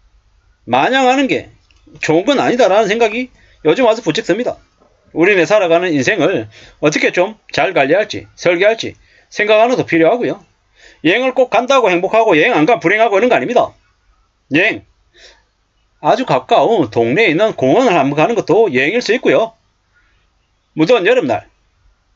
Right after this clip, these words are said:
골목길을 조용히 저녁에 가족들과 이삼십 분 산책하는 것도 여행일 수 있습니다.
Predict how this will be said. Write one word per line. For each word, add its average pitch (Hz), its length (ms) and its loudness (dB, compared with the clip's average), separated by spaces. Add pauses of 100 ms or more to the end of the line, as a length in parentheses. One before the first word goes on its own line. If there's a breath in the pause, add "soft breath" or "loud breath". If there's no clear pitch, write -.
(340)
골목길을 208 640 0
조용히 135 600 0 (520)
저녁에 180 340 0
가족들과 135 560 -4 (560)
이삼십 214 360 0
분 196 60 -6
산책하는 240 420 0
것도 226 220 2
여행일 170 240 0
수 196 60 -8
있습니다. - 480 -6